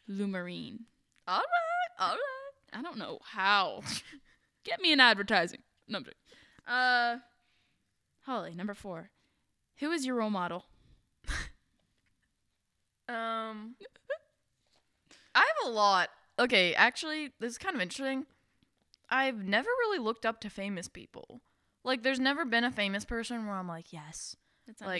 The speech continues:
Speaker 2: I
Speaker 1: understandable.
Speaker 2: follow in their footsteps or, like, whatever. I feel like anyone I look up to in my life is, um, very present in my life. Like, my mom or Reed or, you know,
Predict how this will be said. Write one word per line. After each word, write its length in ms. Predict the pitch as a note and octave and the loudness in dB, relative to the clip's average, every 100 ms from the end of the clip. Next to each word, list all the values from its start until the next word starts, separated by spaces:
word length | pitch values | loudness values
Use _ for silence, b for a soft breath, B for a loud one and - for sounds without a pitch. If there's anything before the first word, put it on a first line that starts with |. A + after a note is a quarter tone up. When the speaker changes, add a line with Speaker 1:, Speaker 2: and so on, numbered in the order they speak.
| - F#3 | -4 0
Speaker 2:
I 80 | |
Speaker 1:
understandable. 160 | F#3+ G#3+ | 0 0
Speaker 2:
follow 360 | G3+ F#3+ F#3 F#3 | 2 2 2 0
in 100 | F3+ | -4
their 140 | F3 | -6
footsteps 600 | - F#3+ - G3 F3 - | -4 -8 -4 -2 -2 -2
or, 80 | F#3+ | -6
like, 160 | E3+ E3+ | -6 -4
whatever. 640 | F#3 F3 E3 F3 G#3 B3 b b b b b | -2 -2 -2 -2 -2 -4 b b b b b
I 100 | G3 | -6
feel 300 | - A3+ A3 | -6 -2 0
like 240 | A3 G3 - _ - | 0 0 -8 _ -6
anyone 360 | F#3+ G3+ G#3+ F#3+ | -2 0 0 0
I 100 | F#3 | 0
look 220 | F#3 F3+ | -2 -2
up 220 | E3 - | -4 -4
to 140 | G#3+ G#3 | -6 -4
in 80 | G#3 | -2
my 140 | G#3 | -2
life 400 | G#3 G#3 G#3+ - _ F#3+ | 0 -2 -4 -10 _ -10
is, 460 | F3 E3 E3 - _ _ _ _ _ _ _ _ _ _ _ F#3+ | -8 -8 -8 -10 _ _ _ _ _ _ _ _ _ _ _ -8
um, 380 | D#3+ C#3+ A3 - b b b b b | -8 -8 -14 -18 b b b b b
very 200 | C4 B3 | 4 4
present 800 | A3+ - G#3 G3 A3 B3+ C4+ - B B - | 4 -2 0 0 0 -6 -6 -12 B B -12
in 100 | B3+ | -8
my 160 | C4 C4 | -8 -8
life. 520 | C4 C4+ C4+ - - - | -8 -8 -10 -16 -20 -20
Like, 200 | A3 G#3+ | -20 -16
my 160 | G3+ G3 | -14 -12
mom 500 | F#3 F#3 F#3 F#3 F#3 | -12 -12 -12 -14 -14
or 280 | F#3+ G#3 - _ _ _ _ _ _ _ _ _ _ _ _ | -16 -20 -20 _ _ _ _ _ _ _ _ _ _ _ _
Reed 560 | G3+ F3+ F3 F3 F3 F#3+ | -16 -14 -14 -16 -16 -16
or, 320 | - - G#3+ _ _ _ _ _ _ _ | -18 -20 -20 _ _ _ _ _ _ _
you 80 | |
know, 60 | - | -18